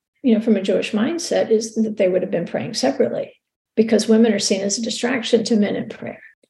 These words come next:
Well, these men apparently are, are no longer distracted by women praying with one mind. And, you know, women typically, they,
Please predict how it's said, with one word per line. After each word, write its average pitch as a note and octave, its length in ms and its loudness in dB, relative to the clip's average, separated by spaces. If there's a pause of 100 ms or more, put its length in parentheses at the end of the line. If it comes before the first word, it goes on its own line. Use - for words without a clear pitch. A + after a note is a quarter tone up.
Well, A3 120 0
these A#3+ 260 0
men A#3+ 160 2
apparently B3 480 2
are, G#3 260 -2
are A3+ 80 2
no A3+ 200 2
longer G#3+ 340 2
distracted G#3 720 -6 (380)
by G3+ 600 0
women G#3+ 540 6
praying G3 680 -2 (340)
with A3+ 240 4
one F3+ 240 0
mind. F3+ 480 -2 (520)
And, G3 520 0
you B3 100 4
know, A3+ 140 2
women A#3+ 300 4
typically, A#3+ 720 0
they, F#3+ 640 0